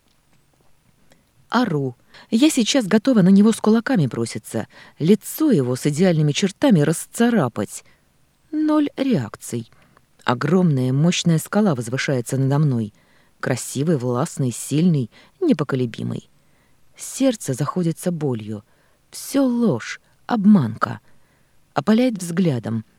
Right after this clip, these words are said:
Голод вижу и желание на дне холодных глаз. Меня немного ведет в сторону. Выбрасывает руку и ощущаю сильную хватку на плече.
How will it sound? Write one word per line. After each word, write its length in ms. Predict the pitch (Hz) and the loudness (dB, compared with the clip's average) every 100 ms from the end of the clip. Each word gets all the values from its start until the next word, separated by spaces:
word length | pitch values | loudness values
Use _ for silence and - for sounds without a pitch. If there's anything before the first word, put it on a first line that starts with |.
| _ 127 | _ -6
Голод 420 | 143 247 170 - | 0 2 0 -2
вижу 380 | 127 139 135 - - - | -4 -2 -2 -4 -12 -4
и 80 | 254 | 0
желание 640 | 247 269 190 139 127 123 | 2 2 2 2 0 0
на 100 | 151 | 0
дне 240 | 123 139 123 | 0 0 -2
холодных 540 | 147 143 123 151 143 | -2 -2 0 -2 -2
глаз. 440 | 139 131 101 - - _ _ _ _ _ _ | -4 -4 -6 -14 -20 _ _ _ _ _ _
Меня 180 | 311 370 | 0 2
немного 380 | 165 151 208 151 | 4 4 4 2
ведет 260 | 120 143 - | -2 -4 -6
в 60 | |
сторону. 600 | - - 127 113 110 107 - _ _ _ | -16 -10 -8 -4 -4 -6 -8 _ _ _
Выбрасывает 640 | - 139 143 139 135 131 170 | -4 0 0 0 -2 -2 0
руку 300 | 196 - 127 - - - | -2 -2 -6 -8 -8 -2
и 60 | |
ощущаю 520 | 165 - 143 - 208 | 0 0 -4 0 0
сильную 400 | 160 - 160 143 | 0 -2 0 0
хватку 380 | 120 127 131 139 | -2 -6 -6 -6
на 80 | 131 | -6
плече. 500 | - 135 - 110 | -6 -10 -10 -10